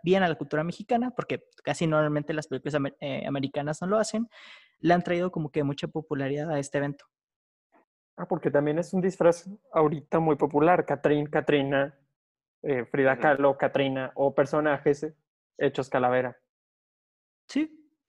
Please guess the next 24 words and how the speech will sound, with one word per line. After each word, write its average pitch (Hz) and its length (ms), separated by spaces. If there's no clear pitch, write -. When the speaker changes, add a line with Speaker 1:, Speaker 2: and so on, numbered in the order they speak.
Speaker 2:
Eso 143 200
ha 143 40
influido 139 380
mucho, 135 420
o 131 60
sea, 131 160
en 131 140
parte 127 340
para, 120 720
para 123 200
Halloween, 214 540
o 160 100
sea, 143 200
de 165 220
parte 143 340
de 151 100
nuestro 147 440
México 165 640
para 135 200
todo 139 120
el 147 60
mundo. 151 280
Speaker 3:
Pues - 180
sí. 107 220